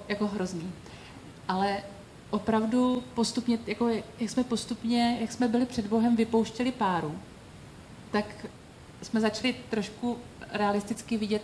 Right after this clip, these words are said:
jak se chováme. A opravdu díky Bohu ta situace se pak sklidnila. A to je strašně dobrá zkušenost. Protože fakt jako úplně nejmíň se nám chce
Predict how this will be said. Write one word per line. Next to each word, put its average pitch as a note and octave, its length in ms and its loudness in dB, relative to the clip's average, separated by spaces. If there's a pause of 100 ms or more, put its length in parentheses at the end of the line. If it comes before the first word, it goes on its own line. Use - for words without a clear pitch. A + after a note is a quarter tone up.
(120)
jak F#3+ 160 -6
se A#3 100 -4
chováme. F3 600 -2 (760)
A F#3+ 100 4
opravdu G#3+ 460 0
díky G#3 300 -4
Bohu G3+ 720 0
ta A3 80 -4
situace G3+ 420 -4
se G#3 120 -4
pak G#3+ 220 -4
sklidnila. F#3+ 540 -2 (380)
A - 40 -8
to - 60 0
je A3 80 4
strašně G#3 840 -2
dobrá G#3 320 2
zkušenost. F#3 800 -6 (680)
Protože G#3 200 -2 (220)
fakt A3+ 260 -4
jako A3+ 360 0
úplně C4 340 4
nejmíň A3 680 6
se - 160 -4
nám G3 200 2
chce F#3+ 540 0